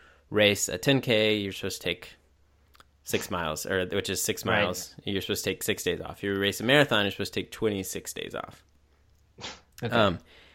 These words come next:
Speaker 1: and, uh, and I don't know if that's off completely, but off from any sort of serious training, any sort of serious speed work or anything like that. And I looked it up, and, um, Jack Foster, he was the Masters Marathon world record holder,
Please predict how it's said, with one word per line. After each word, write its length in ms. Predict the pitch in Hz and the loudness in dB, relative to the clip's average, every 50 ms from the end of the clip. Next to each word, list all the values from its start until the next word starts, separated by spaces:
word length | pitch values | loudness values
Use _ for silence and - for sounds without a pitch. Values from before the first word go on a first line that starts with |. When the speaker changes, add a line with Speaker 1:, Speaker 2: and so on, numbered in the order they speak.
| _ _ _ _ _ _ - | _ _ _ _ _ _ 4
Speaker 1:
and, 340 | 117 117 117 113 110 107 110 | 8 8 8 8 8 6 4
uh, 480 | - 107 113 107 101 98 98 92 69 - - - _ _ _ _ - | 4 8 8 10 10 10 8 6 4 2 -2 -10 _ _ _ _ 2
and 160 | 120 127 143 | 6 8 8
I 40 | 165 | 10
don't 100 | 170 170 | 10 8
know 60 | 160 | 6
if 80 | 151 - | 6 6
that's 200 | 143 131 - 131 | 6 6 8 8
off 220 | 123 117 120 - | 8 8 6 4
completely, 480 | - 110 101 - - 156 147 151 147 139 | -4 -4 -2 0 2 2 4 4 4 6
but 260 | 120 117 104 - - | 6 6 4 6 6
off 320 | 98 110 117 117 - - | 8 8 8 8 6 2
from 160 | - 110 104 | -4 -4 -2
any 160 | 101 98 101 98 | -2 -2 -2 -4
sort 180 | - - 98 | -2 -2 -4
of 80 | 98 - | -4 -4
serious 480 | - - 104 95 92 90 87 - - | -4 -2 -2 -2 -2 -2 -2 -4 -4
training, 460 | - - 95 80 69 82 82 80 80 87 | -4 -2 -2 -2 -2 -4 -6 -8 -8 -10
any 100 | 92 87 | -10 -10
sort 220 | - - 92 92 | -10 -8 -8 -8
of 120 | 90 82 | -8 -8
serious 600 | - - - 95 95 95 92 90 - - - - - _ _ _ - | -10 -10 -10 -10 -8 -8 -8 -10 -10 -12 -14 -16 -20 _ _ _ -20
speed 240 | - - - 90 90 | -12 -6 -6 -4 -2
work 240 | 87 85 82 - - | -2 -2 -2 -4 -6
or 20 | - | -8
anything 200 | 82 82 - 80 | -10 -10 -10 -12
like 120 | 82 - | -12 -8
that. 200 | - 82 80 - - - - - - _ - | -8 -8 -8 -8 -12 -20 -20 -20 -20 _ 0
And 280 | - 113 113 113 110 - | 2 4 4 4 2 2
I 120 | - 113 120 | 2 4 6
looked 240 | 147 190 - - | 6 6 4 4
it 60 | 196 202 | 6 8
up, 220 | 233 196 - - | 8 8 6 6
and, 400 | 123 90 123 127 120 117 117 - - | 4 4 4 6 6 4 4 0 0
um, 400 | - 110 101 98 98 95 95 95 - _ _ - - - _ _ _ _ _ _ - | 0 2 2 2 2 0 -2 -6 -10 _ _ -20 -20 -20 _ _ _ _ _ _ 4
Jack 280 | 123 120 123 131 - | 6 8 8 8 4
Foster, 520 | - - 131 110 107 - - - 95 87 87 | 2 4 4 4 4 4 0 -2 -4 -4 -4
he 100 | 95 92 | -4 -6
was 180 | 92 90 82 - | -8 -8 -8 -6
the 80 | 95 | -4
Masters 600 | 92 92 92 92 98 - - - 107 101 92 87 | 0 4 4 4 4 2 -2 -4 -4 -4 -4 -4
Marathon 520 | 101 95 92 87 - 90 90 90 90 87 90 | -4 -4 -4 -4 -4 -4 -4 -2 -4 -4 -2
world 220 | 92 90 92 90 | -2 -2 -2 -2
record 280 | 92 85 - - - - | -4 -6 -4 -6 -10 -8
holder, 380 | - 85 78 78 76 87 95 | -8 -10 -8 -8 -8 -10 -12